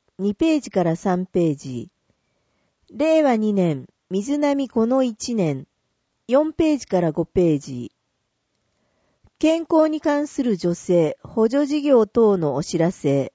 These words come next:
六ページ。パブリックコメントを募集します。まちづくり活動のコーナー、秋代地区、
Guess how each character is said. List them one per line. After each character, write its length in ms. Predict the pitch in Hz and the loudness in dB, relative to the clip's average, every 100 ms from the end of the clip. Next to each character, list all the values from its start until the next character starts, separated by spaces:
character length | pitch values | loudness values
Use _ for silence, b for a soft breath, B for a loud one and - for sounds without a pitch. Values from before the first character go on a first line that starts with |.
| _ _ - | _ _ -4
六 300 | 196 196 - | -2 -2 -4
ペ 240 | - 240 | 0 0
ー 40 | 170 | 0
ジ。 360 | - 135 127 _ _ _ _ _ _ _ _ _ _ _ _ _ _ - | -6 -12 -12 _ _ _ _ _ _ _ _ _ _ _ _ _ _ -4
パ 160 | 226 | 0
ブ 100 | 247 | 2
リ 140 | 330 339 | 2 0
ッ 40 | |
ク 140 | - 311 | -2 -2
コ 140 | 311 | 0
メ 160 | 302 269 | 0 -2
ン 100 | 240 | 0
ト 180 | 196 | 2
を 60 | 180 | 2
募 120 | 165 | 0
集 280 | 175 190 180 | -2 -4 -4
し 160 | 185 160 | -6 -6
ま 180 | 151 | -6
す。 280 | 156 - _ _ _ _ _ _ _ | -6 -12 _ _ _ _ _ _ _
ま 180 | 190 190 | -2 -2
ち 160 | - 294 | -2 -6
づ 140 | 320 | -6
く 140 | - | -4
り 140 | 330 330 | -2 0
活 300 | 294 285 240 | 0 -2 0
動 220 | 220 190 | 2 2
の 120 | 170 | -2
コ 280 | - 196 180 | -2 0 0
ー 40 | |
ナ 380 | 143 139 127 120 _ _ | 0 -4 -6 -8 _ _
ー、 60 | 175 | -10
秋 240 | 190 247 | -6 -2
代 140 | 247 240 | 0 0
地 160 | - - | -2 -18
区、 380 | - 147 120 | -8 -6 -6